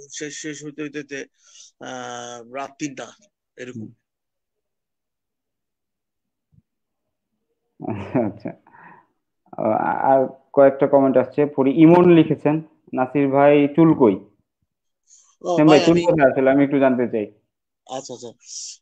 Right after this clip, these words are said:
Speaker 1: আহ, চুল হচ্ছে আমি চুল ফালাই দিছি,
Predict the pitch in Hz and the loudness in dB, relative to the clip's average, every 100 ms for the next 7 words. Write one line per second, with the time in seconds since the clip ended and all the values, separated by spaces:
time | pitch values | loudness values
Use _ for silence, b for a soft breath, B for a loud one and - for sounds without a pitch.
0 | 135 131 131 131 - 214 240 226 208 208 | -10 -6 -6 -8 -12 -10 -8 -6 -8 -4
1 | 226 214 202 214 208 202 185 180 175 175 | -2 -2 -6 -10 -10 -6 -4 -4 -6 -12
2 | 240 311 | -12 -14